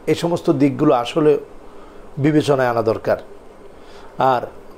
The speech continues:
মসজিদে নামাজ আদায় নিয়ে যারা মর্মাহত,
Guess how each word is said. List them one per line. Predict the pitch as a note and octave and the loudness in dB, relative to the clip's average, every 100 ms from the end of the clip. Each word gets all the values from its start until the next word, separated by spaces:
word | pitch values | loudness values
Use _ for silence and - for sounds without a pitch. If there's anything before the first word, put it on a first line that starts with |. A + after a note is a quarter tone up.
| - | -6
মসজিদে | C3+ C#3+ - E3 D#3 D#3+ D#3+ - - - - - - - | -2 -2 -2 0 2 2 0 -8 -20 -20 -20 -20 -18 -6
নামাজ | C3+ C3+ C#3 C3 | -2 0 2 2
আদায় | B2+ B2+ | 2 2
নিয়ে | B2 C#3 | 4 4
যারা | B2+ B2 A#2 | 4 4 2
মর্মাহত, | A#2 A#2+ B2+ A#2+ C3+ D3+ | 2 2 0 0 2 0